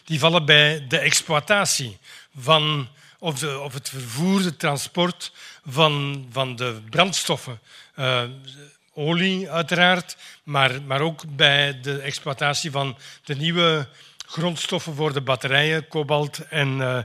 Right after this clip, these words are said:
en lithium. Dus er zijn heel veel mensenlevens in het spel. En bovendien is ook het bestaan, het leven, het, eh,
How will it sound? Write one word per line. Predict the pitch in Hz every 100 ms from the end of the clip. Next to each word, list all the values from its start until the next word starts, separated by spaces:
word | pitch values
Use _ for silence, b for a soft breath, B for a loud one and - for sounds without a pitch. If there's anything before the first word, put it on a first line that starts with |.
| - B B
en | 160 143
lithium. | 156 143 175 170 170 - B B
Dus | B 151
er | 151
zijn | 180 196 202 180 B B
heel | 170 202
veel | 156 190 185 175 139
mensenlevens | 143 175 - 180 165 165 151 - -
in | 165
het | 135 113
spel. | - 185 240 - B B B -
En | 185 156
bovendien | 180 139 147 131 202 254 - B B B
is | 165
ook | 214 -
het | 170 156 - 170 147
bestaan, | 123 156 - 160 165 208
het | 175 131
leven, | 147 160 190 190
het, | 165 -
eh, | 165 143